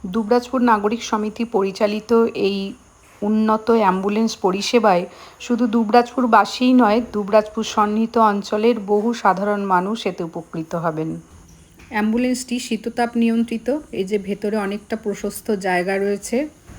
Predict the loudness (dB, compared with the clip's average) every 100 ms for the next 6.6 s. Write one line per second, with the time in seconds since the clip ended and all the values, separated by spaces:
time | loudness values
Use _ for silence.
0 | -12 -8 2 6 6 4 2 2 2 4
1 | 4 4 4 2 0 0 0 0 0 0
2 | 0 2 2 2 2 2 0 0 -2 -2
3 | -4 -6 -16 -18 -8 0 2 4 4 2
4 | 2 2 0 0 2 4 2 2 0 -2
5 | -2 -2 0 0 2 4 4 2 0 0
6 | 0 2 2 4 2